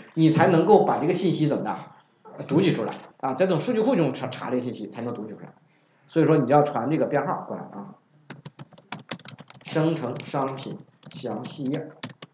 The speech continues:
我们给它封到这个逻辑，逻辑里啊。我们现在把它放到这儿之后，接下来怎么办？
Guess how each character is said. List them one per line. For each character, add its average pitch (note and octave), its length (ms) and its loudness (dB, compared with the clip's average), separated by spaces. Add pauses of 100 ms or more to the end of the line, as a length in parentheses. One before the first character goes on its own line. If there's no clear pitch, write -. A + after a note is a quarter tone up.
(340)
我 A2+ 100 -4
们 D3 120 2
给 C3 100 2
它 A#2 80 -2
封 D#3 140 0
到 E3 60 4
这 F3+ 100 4
个 C3+ 140 4
逻 B2+ 100 4
辑， - 360 2
逻 B2+ 160 4
辑 D#3 100 4
里 G#2 140 0
啊。 G2+ 240 -8 (1600)
我 G#3 100 6
们 C#4 100 12
现 F4 140 4
在 E4+ 160 10
把 A3 160 8
它 C#4 220 6
放 D#4+ 180 8
到 D#4 60 8
这 E4 100 10
儿 D4 120 10
之 C4+ 80 4
后， C#4+ 280 2
接 G#3 180 0
下 G3 60 4
来 F#3 100 8
怎 D#3 100 0
么 A#2+ 80 -4
办？ - 280 0